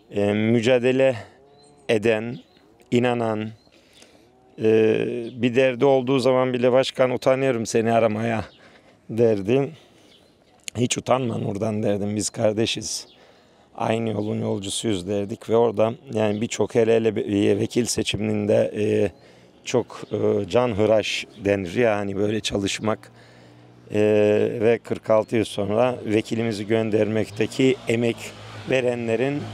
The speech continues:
önemli kişilerden biriydi. E, her yerde yanımızda bir bakıyorduk, Nurdan hemen yanı başımızda biterdi. Öyle bir yürek vardı.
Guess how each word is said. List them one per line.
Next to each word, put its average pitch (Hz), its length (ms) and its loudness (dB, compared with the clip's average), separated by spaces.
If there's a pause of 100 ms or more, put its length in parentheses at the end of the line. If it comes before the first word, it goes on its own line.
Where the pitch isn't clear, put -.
(300)
önemli 135 460 0
kişilerden 120 720 2
biriydi. 123 540 4 (1120)
E, 120 340 4 (840)
her 147 240 4
yerde 120 420 2
yanımızda 131 720 2
bir 127 100 -2
bakıyorduk, 123 480 2
Nurdan 127 520 2
hemen 127 200 0
yanı 127 300 -2
başımızda 107 520 -2
biterdi. 110 480 -4
Öyle 117 360 -4
bir 123 140 0
yürek 110 500 0
vardı. 104 440 -4